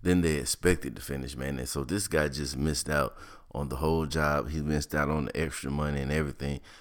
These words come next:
because he was too impatient and he was just ready to get out of there. He was ready to go. Don't give up. Don't stop. You never know how close you are to achieving your goals, man. So hold tight, hold steadfast, man,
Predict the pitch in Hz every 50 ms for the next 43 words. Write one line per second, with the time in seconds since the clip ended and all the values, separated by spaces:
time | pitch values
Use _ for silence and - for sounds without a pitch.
0 | - - - 80 - - 76 71 73 - 85 85 78 71 69 - - - - 80
1 | 76 - - 78 78 73 - - - 78 78 69 - - 65 64 - - - -
2 | - - _ - - 65 71 82 78 73 71 62 65 73 69 65 69 73 73 73
3 | 71 65 64 64 65 73 69 71 71 67 67 65 65 67 67 76 80 78 78 67
4 | 62 67 67 67 64 60 58 - - - 69 65 67 - - - - - - -
5 | - - 95 107 95 78 73 85 80 64 71 76 67 52 - 90 95 90 - -
6 | - 87 76 65 - - 92 101 101 90 90 87 73 71 73 78 80 78 73 69
7 | 78 80 76 71 - - - 73 80 85 76 - - 80 78 76 76 76 71 69
8 | - - - - - - - - - - - - 76 69 - - - 87 87 85
9 | 67 73 73 73 71 69 62 - 67 71 73 69 65 67 67 64 65 65 - -
10 | 65 62 - - - - - - - - 90 92 87 78 76 - - 76 69 60
11 | - - 71 76 80 87 87 87 85 82 78 - - - - - - - - -
12 | - 80 76 76 67 - - - 73 76 73 69 69 60 - - - 65 65 67
13 | 67 67 64